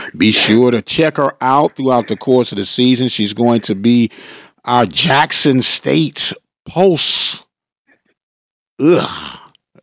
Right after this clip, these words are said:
Whatever. <laughs> But, <laughs> look, she, she is, she is truly, truly a breath of fresh air,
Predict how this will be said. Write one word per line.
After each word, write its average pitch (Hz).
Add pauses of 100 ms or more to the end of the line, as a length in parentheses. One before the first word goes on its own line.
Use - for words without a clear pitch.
Whatever. -
<laughs> 480 (640)
But, 156 (360)
<laughs> -
look, 160
she, 160
she 180
is, 147
she 175
is 135
truly, 175
truly 143 (340)
a 113
breath 123
of -
fresh 123
air, 120